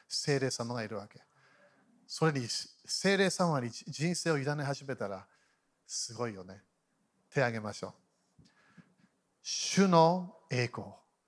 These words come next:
みんな、私、イエス様を私たち百パーセント愛してるの。主の愛を経験していきましょう。毎日、ただ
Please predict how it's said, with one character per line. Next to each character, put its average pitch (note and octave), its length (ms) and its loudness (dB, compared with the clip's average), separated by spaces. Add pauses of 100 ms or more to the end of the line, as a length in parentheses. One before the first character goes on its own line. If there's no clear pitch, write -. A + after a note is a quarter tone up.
(500)
み C3 100 -2
ん C3+ 60 -2
な、 B2+ 120 6
私、 - 320 0
イ D3 80 8
エ E3 60 8
ス - 100 0
様 B2 120 4
を A2 40 4
私 C#3 320 4
た A#2+ 80 -2
ち G#2+ 100 -10
百 - 380 -4
パ C#3+ 140 8
ー C#3 40 2
セ D3+ 120 -2
ン C#3 60 -4
ト A2+ 120 4
愛 G#2+ 100 4
し - 80 -8
て G2+ 80 -6
る G2 60 -10
の。 F#2 60 -20 (1800)
主 - 360 4
の D3+ 240 8
愛 D3 240 8
を G#2+ 80 0
経 D3+ 240 2
験 C#3 180 0
し - 60 -4
て C3 80 2
い A#2+ 40 2
き - 100 -8
ま A2 120 -2
し - 120 -6
ょ G#2+ 160 -8 (1200)
う。 B2 60 -4
毎 F#3+ 280 6
日、 F#3 300 4
た E3 120 4
だ C3+ 240 6